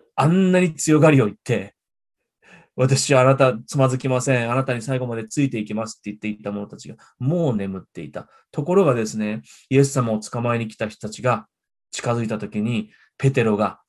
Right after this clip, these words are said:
自分の剣を抜き出して、そしてそのそばにいた兵士の耳を切っ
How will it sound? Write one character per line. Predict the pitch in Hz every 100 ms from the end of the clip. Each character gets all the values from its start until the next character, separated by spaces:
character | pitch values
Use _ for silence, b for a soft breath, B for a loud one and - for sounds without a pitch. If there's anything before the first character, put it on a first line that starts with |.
| -
自 | 110
分 | 135 143
の | 131
剣 | - 135 127 127
を | 120 117
抜 | 110
き | 110
出 | 110 107
し | -
て、 | 95 - _ _ _ _ _
そ | - 104
し | -
て | 127 110 b b
そ | - -
の | 107
そ | 120
ば | 107
に | 101
い | 98
た | 95
兵 | - 107
士 | -
の | 92
耳 | 90 98 101
を | 87 _
切 |
っ | 135